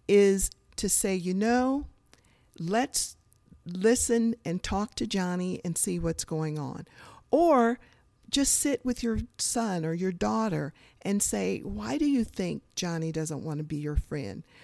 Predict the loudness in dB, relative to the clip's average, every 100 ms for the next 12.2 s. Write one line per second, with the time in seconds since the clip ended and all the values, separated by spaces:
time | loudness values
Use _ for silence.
0 | -20 _ _ _ -4 -4 -2 0 2 2
1 | 0 0 0 0 0 -2 -2 -2 -4 -8
2 | -8 0 2 2 2 0 0 -6 _ _
3 | _ _ 0 2 2 0 0 -2 -2 -2
4 | -4 -4 -4 -6 -6 -6 -8 -10 -12 -20
5 | _ _ _ -20 -20 -20 -20 _ 10 12
6 | 12 2 0 0 -2 -2 -2 -2 -4 -2
7 | -2 -2 -2 0 -2 -2 -4 -2 -4 -6
8 | -4 -4 -4 -6 -8 -8 -10 -16 _ _
9 | _ -14 -2 2 2 2 2 0 -2 -2
10 | 0 2 0 -4 -8 -12 _ _ -2 0
11 | 0 -2 -4 -4 -4 -4 -4 -8 -10 -8
12 | -10